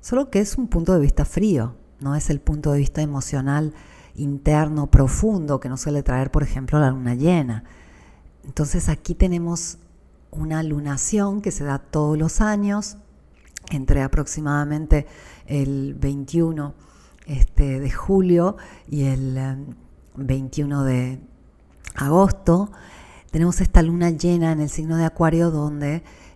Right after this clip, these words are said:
eh, el cielo nos invita a subir un escalón en la conciencia para poder observar a, a la emoción profunda, a los impulsos, a la intensidad de una forma objetiva.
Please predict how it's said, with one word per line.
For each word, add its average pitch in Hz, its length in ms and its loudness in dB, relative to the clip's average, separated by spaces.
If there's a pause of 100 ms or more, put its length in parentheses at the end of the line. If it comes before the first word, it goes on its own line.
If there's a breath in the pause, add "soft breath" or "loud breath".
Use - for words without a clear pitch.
eh, 135 760 -6 (420)
el 143 140 -6
cielo 185 360 0
nos 151 200 -2
invita 139 640 0
a 131 200 -6
subir 151 400 0
un 165 100 -4
escalón 143 480 -4
en 151 100 -2
la 139 100 -4
conciencia 135 840 -6
para 123 260 -4
poder 143 540 0
observar 139 920 2 (840 loud breath)
a, 131 840 -8 (340)
a 101 140 -16
la 135 100 -8
emoción 135 520 -8
profunda, 156 680 -4
a 135 40 -6
los 139 260 -8
impulsos, 139 1040 -2
a 147 60 -6
la 139 80 -6
intensidad 139 1120 -2 (600 loud breath)
de 165 100 0
una 170 140 2
forma 151 280 -2
objetiva. 135 760 -2